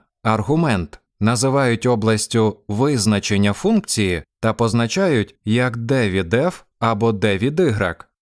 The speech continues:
Множину всіх значень, яких набуває залежна змінна, функція, називають областю значень функції та позначають як e від f або e від y.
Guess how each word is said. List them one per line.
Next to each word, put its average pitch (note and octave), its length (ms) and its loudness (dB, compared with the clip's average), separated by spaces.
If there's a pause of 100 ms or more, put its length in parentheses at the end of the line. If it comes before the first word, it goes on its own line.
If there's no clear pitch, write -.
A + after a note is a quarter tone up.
(220)
Множину B2 560 2
всіх C#3 360 -2
значень, A#2 560 0 (100)
яких B2 480 0
набуває A#2 640 0 (120)
залежна A2 640 0
змінна, A#2 540 0 (180)
функція, G#2+ 760 -2 (260)
називають B2+ 680 0
областю A2+ 680 0 (120)
значень G#2+ 640 0
функції G2+ 680 -2 (200)
та A#2 140 0
позначають B2 840 0 (100)
як B2 500 -2
e B2 240 0
від F2+ 260 -2
f G2 220 0 (300)
або G#2+ 480 0
e G2 220 0
від C3 220 -2
y. G#2 460 -2